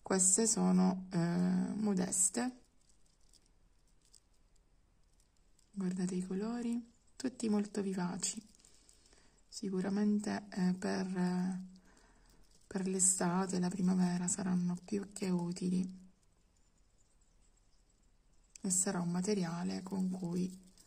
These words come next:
sperimenterò qualcosa, perché non l'ho mai utilizzato. Questo colore è veramente graziosissimo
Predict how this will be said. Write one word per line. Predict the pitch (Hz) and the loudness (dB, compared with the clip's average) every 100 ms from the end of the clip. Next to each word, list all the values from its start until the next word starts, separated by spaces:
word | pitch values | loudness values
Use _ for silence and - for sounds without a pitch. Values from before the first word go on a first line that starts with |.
| - - - - - - - _ | -20 -20 -20 -20 -20 -20 -20 _
sperimenterò | - - 240 233 214 208 220 208 190 | -10 0 4 6 6 6 4 0 -2
qualcosa, | 240 240 - 175 190 | -4 -4 -2 0 0
perché | 185 208 - 185 | 0 -2 2 2
non | 196 196 | 4 4
l'ho | 190 190 | 2 4
mai | 190 185 190 190 | 2 4 2 2
utilizzato. | 190 185 185 180 185 185 190 | 2 2 2 2 0 0 2
Questo | 202 - 208 | 4 4 4
colore | 202 220 254 | 2 2 2
è | |
veramente | 185 185 185 190 185 | 2 4 6 4 2
graziosissimo | 185 185 185 - 185 185 - - 202 190 185 | 0 -2 -2 -2 -4 -2 -2 -2 -2 -2 -4